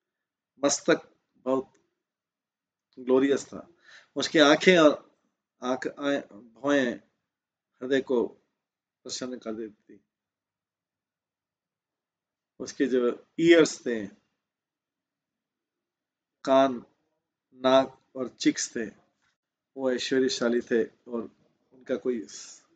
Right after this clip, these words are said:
दूसरा जोड़ ही नहीं था। उनका मुखमंडल एक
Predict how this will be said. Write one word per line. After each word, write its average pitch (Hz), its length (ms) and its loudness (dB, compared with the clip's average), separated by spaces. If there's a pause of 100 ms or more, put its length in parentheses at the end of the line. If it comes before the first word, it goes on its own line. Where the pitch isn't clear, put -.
(1400)
दूसरा 131 300 0
जोड़ 123 240 2
ही 120 60 -2
नहीं 104 180 -10
था। - 180 -20 (2500)
उनका 147 340 4
मुखमंडल 143 760 4 (2250)
एक - 240 -12